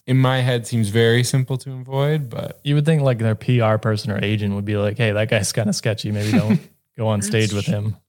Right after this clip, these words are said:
Speaker 3: Didn't that, something like that come out in the, like, Epstein Netflix thing?
Speaker 2: Oh, yeah. Epstein was a friend with a bunch of, uh, high up people, which should have been a red flag <laughs> for, for any famous person
Speaker 3: Apparently.
Speaker 2: who is innocent anyway. Let's say that.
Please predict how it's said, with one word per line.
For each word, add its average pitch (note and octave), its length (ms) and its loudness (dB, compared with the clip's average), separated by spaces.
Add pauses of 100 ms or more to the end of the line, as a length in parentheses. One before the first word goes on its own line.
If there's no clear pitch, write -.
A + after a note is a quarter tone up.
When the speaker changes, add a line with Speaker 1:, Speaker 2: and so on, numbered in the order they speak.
Speaker 3:
Didn't G3 200 0
that, G3 180 -4
something F#3 220 0
like F3+ 180 2
that F3 180 -4
come E3 140 0
out E3+ 220 2
in C#3 100 0
the, B2+ 260 4
like, A#2 300 2
Epstein D#3 560 0
Netflix E3 480 -2
thing? E3+ 360 -2
Speaker 2:
Oh, C3 140 4
yeah. G#2+ 400 2
Epstein B2 480 0
was G2+ 200 -2
a G#2 60 -2
friend A#2 300 0
with G#2 160 -2
a G#2+ 60 -2
bunch G#2+ 260 -2
of, A2 260 -6 (300)
uh, A2 80 -2
high G#2+ 200 0
up G#2 140 -4
people, A2 320 -6
which A2 360 -14 (140)
should C3+ 200 0
have A2+ 120 2
been A2 140 2
a G2+ 100 0
red G2+ 240 -2
flag G2+ 460 -2 (220)
<laughs> A2+ 160 0
for, E3 140 2
for E3 360 0
any C3 220 4
famous G#2+ 320 -2
person A2 580 -4 (240)
Speaker 3:
Apparently. A#2+ 720 2
Speaker 2:
who A#2+ 140 2
is G2+ 320 -4 (100)
innocent B2+ 560 0
anyway. A2+ 320 0
Let's A#2 160 -4
say A#2 160 -2
that. B2 840 0